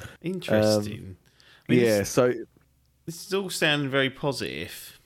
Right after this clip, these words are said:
Speaker 2: Very positive.
Speaker 1: Is there anything that you perhaps didn't like, or, I mean, and it can be nitpicking, which is often sometimes what we get down to, 'cause nothing is, is
Speaker 2: Hmm.
Speaker 1: perfect. But was there any, was there any major flaws, first of all? And if, in, in the absence of that,
Speaker 2: Hmm.
Speaker 1: was there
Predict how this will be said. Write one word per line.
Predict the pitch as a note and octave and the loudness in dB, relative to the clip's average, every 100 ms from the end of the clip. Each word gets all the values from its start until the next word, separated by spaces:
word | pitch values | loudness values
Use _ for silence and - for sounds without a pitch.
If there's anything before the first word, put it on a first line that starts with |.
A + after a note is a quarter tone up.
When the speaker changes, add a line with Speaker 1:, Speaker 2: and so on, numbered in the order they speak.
| _ | _
Speaker 2:
Very | G#2+ G#2 G#2 F#2 | -4 0 0 -2
positive. | G2+ G2+ - - G2 - - - | -4 -6 -10 -12 -12 -12 -18 -8
Speaker 1:
Is | D3 | -2
there | F3+ G#3 | 2 4
anything | B3 A#3 A3 G#3 F#3+ F#3 F3 F3 | 4 4 4 4 4 2 2 -2
that | - | -4
you | D#3 D3 | 0 -2
perhaps | C#3 - C#3 - - | -2 0 0 -2 0
didn't | E3+ C#3 A#2+ | 0 2 0
like, | F2+ G2 G2 - - - | 0 0 0 -2 -8 -6
or, | A2+ G#2+ G#2 G#2 G2 - - - - | 0 2 4 2 0 -10 -20 -10 0
I | |
mean, | A#2 E2 | 0 2
and | A#2+ | 2
it | B2 | 2
can | B2 C3 | -2 -6
be | - D#3 A#2+ | 0 0 0
nitpicking, | G#2 G#2+ F2 - - G2 G2+ | -2 -4 -2 -6 -8 -6 -8
which | F#2+ | -4
is | |
often | A2+ - G2+ F#2+ | -4 -4 -8 -6
sometimes | G#2 G#2 G2 F#2+ F#2 - - | -6 -4 -4 -6 -6 -10 -10
what | G#2 E2 | -10 -8
we | G2 | -4
get | A2 - | -4 -2
down | A2 G#2+ G2+ | -2 -2 -4
to, | - F2 F2+ | -6 -8 -10
'cause | - | -10
nothing | A2 F#2+ G2+ F#2 | -10 -10 -8 -6
is, | D#3+ | -4
is | C#3+ B2+ G#2 | -4 -4 -4
Speaker 2:
Hmm. | |
Speaker 1:
perfect. | G2+ B2+ A#2+ A#2+ | 0 0 -2 -6
But | G#2+ | -6
was | G#2+ A#2 | -6 0
there | F3 | 2
any, | F3 D#3+ - - - | 2 0 -4 -18 -12
was | - E3 | -2 2
there | |
any | F#3 | 4
major | E3 D#3+ F3 A#2+ | 4 4 4 2
flaws, | G#2+ A#2+ G2 G2 | 0 -2 -2 -2
first | - G2+ F#2+ G2+ | -2 -4 -4 -6
of | F#2 | -8
all? | F2 G2 | -6 0
And | A#2+ | 0
if, | - - | -2 -8
in, | - A#2+ | -4 0
in | A#2+ B2 | 2 2
the | B2+ | 4
absence | B2+ - A#2+ G#3+ | 2 0 -2 0
of | C#4 | 2
that, | G3+ G#2 F2+ A2 A2+ | 2 4 4 4 4
Speaker 2:
Hmm. | A2+ G#2+ | 0 -2
Speaker 1:
was | A#2 - | -2 2
there | A#2 A2 | 4 2